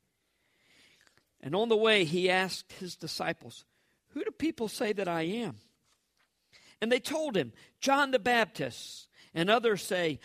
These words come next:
"Elijah, Elijah." And others, one of the prophets.'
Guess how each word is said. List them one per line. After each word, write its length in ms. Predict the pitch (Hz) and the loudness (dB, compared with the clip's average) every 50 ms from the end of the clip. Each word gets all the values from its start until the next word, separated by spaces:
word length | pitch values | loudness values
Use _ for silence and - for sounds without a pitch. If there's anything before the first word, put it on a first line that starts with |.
| - - - | -14 0 4
"Elijah, 720 | 220 233 240 247 247 254 240 240 220 - - 160 160 - - | 4 4 4 4 0 0 0 0 0 -2 -4 -8 -8 -2 0
Elijah." 540 | 190 185 208 233 247 226 165 151 123 - - _ - - - _ | 2 2 2 2 0 0 -4 -6 -10 -14 -16 _ -20 -20 -8 _
And 160 | 170 196 214 | -2 -2 0
others, 440 | 202 240 269 254 220 185 151 131 156 | 2 4 4 4 4 2 0 -2 -4
one 160 | 175 220 247 | -4 -4 -4
of 80 | 254 220 | -2 -4
the 60 | 226 - | -6 -6
prophets.' 760 | - - 190 185 185 - 139 110 - - - - - - | -4 -4 -4 -4 -4 -6 -10 -12 -12 -16 -18 -18 -18 -20